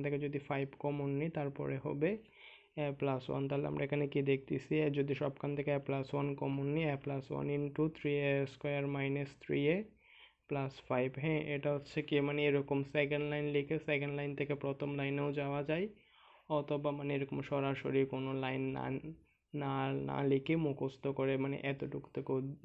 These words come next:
দিয়ে ফেলা যায়। এগুলো মানে করতে করতে অভ্যাস হয়ে গেলে এরকম আর সেকেন্ড লাইন থেকে প্রথম লাইনে যেতে হয় না। তাহলে ম্যাথ একটা শেষ, এরপর আসবো আমরা পরের ম্যাথে। তো এ-, এটা হচ্ছে আমাদের দুই নাম্বার ম্যাথ। আমরা সাধারণত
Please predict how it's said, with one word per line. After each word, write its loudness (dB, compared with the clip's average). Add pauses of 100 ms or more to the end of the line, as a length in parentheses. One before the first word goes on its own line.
দিয়ে 6
ফেলা 0
যায়। -4 (460)
এগুলো -2
মানে 0 (100)
করতে 0
করতে -2
অভ্যাস 0
হয়ে 4
গেলে 2
এরকম -2
আর -6 (100)
সেকেন্ড 0
লাইন 0 (100)
থেকে -2
প্রথম -2 (100)
লাইনে -2
যেতে -4
হয় -4
না। -8 (1400)
তাহলে -4 (380)
ম্যাথ 0 (100)
একটা -4 (120)
শেষ, 0 (140)
এরপর -2 (100)
আসবো -8
আমরা 0 (100)
পরের 0
ম্যাথে। -8 (2000)
তো 6 (120)
এ-, 8
এটা 4
হচ্ছে 2
আমাদের 6
দুই 6
নাম্বার 4 (120)
ম্যাথ। 2 (280)
আমরা 2 (160)
সাধারণত 2